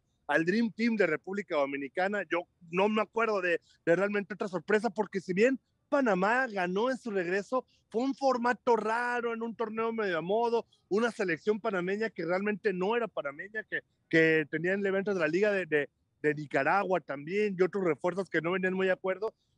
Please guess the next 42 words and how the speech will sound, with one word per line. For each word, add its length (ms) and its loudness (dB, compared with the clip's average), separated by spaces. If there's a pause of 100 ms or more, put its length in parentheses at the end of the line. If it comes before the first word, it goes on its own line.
(300)
También 360 2
fue 100 0
una 120 2
sorpresa, 400 0
obviamente, 340 0
que 100 -8
ganara 280 0
Panamá, 460 0
pero 240 2
lo 160 0
de 100 2
Colombia 520 -2 (440)
sí 140 -8
sería 260 2
verdaderamente 640 -2
increíble, 500 0
porque 320 -2
empezaron 560 -2
perdiendo 640 -2 (640)
en 180 -2
sus 180 -2
primeros 380 4
diez 240 0
juegos, 400 2
en 100 0
sus 120 -20
primeras 320 -4
dos 140 -2
participaciones. 800 0 (240)
No 200 2
nos 180 2
extrañó 560 -4
que 80 -10
ganara 240 -4
un 100 -6
par 240 -4
de 100 -6
juegos 340 -6
este 240 0
año, 240 0
pero 360 0
que 200 -6